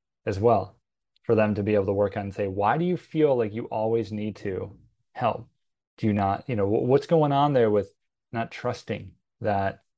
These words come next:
these people are actually doing okay?" Even if no one's asking of them, of their time, still sitting for two hours and trying to focus on their self or their own strategic time is difficult for them 'cause they've, they've been wrapped up for s-,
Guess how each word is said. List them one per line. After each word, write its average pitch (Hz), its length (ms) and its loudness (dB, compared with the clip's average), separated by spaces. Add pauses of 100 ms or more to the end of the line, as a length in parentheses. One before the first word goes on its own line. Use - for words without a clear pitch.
(180)
these 113 120 -2
people 107 380 4
are 101 160 2
actually 101 300 -4
doing 95 260 -4
okay?" 95 320 -4
Even 147 200 6
if - 160 2
no 120 220 4
one's 156 220 2
asking 123 400 -2
of 110 180 0
them, 104 300 -2
of 107 180 -4
their 101 120 -4
time, 98 600 -2 (260)
still 107 640 4 (340)
sitting 131 260 -6
for 120 100 -8
two 120 180 -2
hours 107 200 2
and 101 80 -6
trying 101 160 -6
to 98 60 -8
focus - 380 -6
on 98 400 -6
their 95 140 -10
self 131 580 0 (300)
or 107 140 0
their 104 200 4
own 139 300 -2
strategic 101 640 -6
time 95 400 -4 (280)
is 104 120 -2
difficult 113 400 0
for 117 80 -8
them - 260 -12 (400)
'cause 104 160 -4
they've, 107 280 2
they've 110 120 2
been 104 180 2
wrapped 110 360 2
up 110 180 0
for 104 240 0
s-, - 160 -14